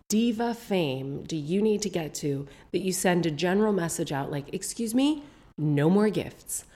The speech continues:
I have received too many gifts. I will not accept another gift." And she's kind of a genius because people send me gifts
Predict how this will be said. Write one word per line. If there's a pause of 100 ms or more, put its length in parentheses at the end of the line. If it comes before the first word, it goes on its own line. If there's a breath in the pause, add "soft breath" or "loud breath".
(200 loud breath)
I
have
received
too
many
gifts. (320 loud breath)
I
will
not
accept
another
gift." (380 loud breath)
And
she's
kind
of
a
genius (340 loud breath)
because
people
send
me
gifts